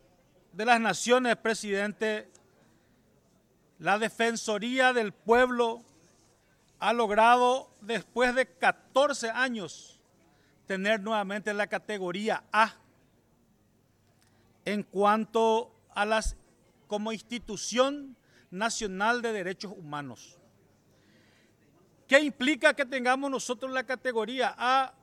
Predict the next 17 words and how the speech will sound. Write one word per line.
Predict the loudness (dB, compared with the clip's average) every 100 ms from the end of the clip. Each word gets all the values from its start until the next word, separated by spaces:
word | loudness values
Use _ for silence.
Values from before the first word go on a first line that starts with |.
| _ _ _
presidente? | -8 -8 -4 -2 0 -2 -2
Que | -2 0 0 -4 -10 _ _ _ _ _ _ _ _
primeramente | -4 2 4 4 2 -2
podamos | -2 -2 2 4 4 2 -2 0
hablar | -2 0 6 8 8 4 -4 _ _ _ _ _ _ _ _ _
de | -4 0
los | 2
derechos | 2 0 -2 0 -4 -4
en | -10 -6
el | -6 -8
Consejo | -6 -4 -4 -8 0 4 4 0 -4 -4
de | -2 -4
Derechos | -2 -4 -4 -8
Humanos | -6 -4 -2 0
de | 0
la | -2 -2
onu | -4 -4 -8